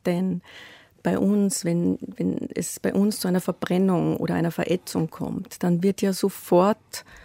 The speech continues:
äh, reagiert, es wird sofort behandelt und es wird sofort ein Wundverband gemacht, damit es nicht zu Kontraktionen kommt, das heißt zu Verwachsungen. Und wir sehen diesen Zustand, äh, von Frauen,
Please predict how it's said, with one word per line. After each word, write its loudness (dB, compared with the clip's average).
äh, -2
reagiert, 2
es -2
wird -2
sofort -2
behandelt 0
und 0
es -2
wird -2
sofort 0
ein 4
Wundverband 2
gemacht, -2
damit 2
es 0
nicht 4
zu -2
Kontraktionen 2
kommt, -4
das -2
heißt 0
zu -4
Verwachsungen. 2
Und 4
wir 8
sehen 6
diesen 2
Zustand, 6
äh, 4
von 2
Frauen, 4